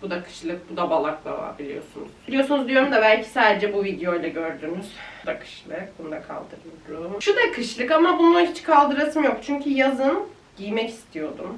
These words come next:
Bunu öreceğim bir de, bunun devamı var. O yüzden bunu kaldırmıyorum. Çünkü devamı var. Yani üstüne bir şeyler örmem gerekiyor. Bunu yine buraya koyuyorum. Bunu da buraya koyayım. Dursun. Bir alt rafta benim pantolonlarım var, tamam mı?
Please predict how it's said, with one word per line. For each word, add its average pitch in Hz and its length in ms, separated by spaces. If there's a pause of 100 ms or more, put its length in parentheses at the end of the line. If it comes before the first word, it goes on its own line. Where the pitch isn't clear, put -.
Bunu 330 180
öreceğim 240 540
bir 196 100
de, 180 160
bunun 190 260
devamı 196 460
var. 214 160
O 208 80
yüzden 208 300
bunu 202 120
kaldırmıyorum. 156 720 (200)
Çünkü 254 280 (200)
devamı 165 440
var. 151 160
Yani 160 340
üstüne 180 420
bir - 60
şeyler 170 360
örmem - 460
gerekiyor. - 400 (360)
Bunu 269 120
yine 247 300
buraya 214 280
koyuyorum. 196 460
Bunu 180 120
da 180 40
buraya 170 240
koyayım. 196 440
Dursun. 170 320 (260)
Bir 392 80
alt 403 340
rafta 392 380
benim 330 240
pantolonlarım 208 800
var, - 200
tamam - 220
mı? - 100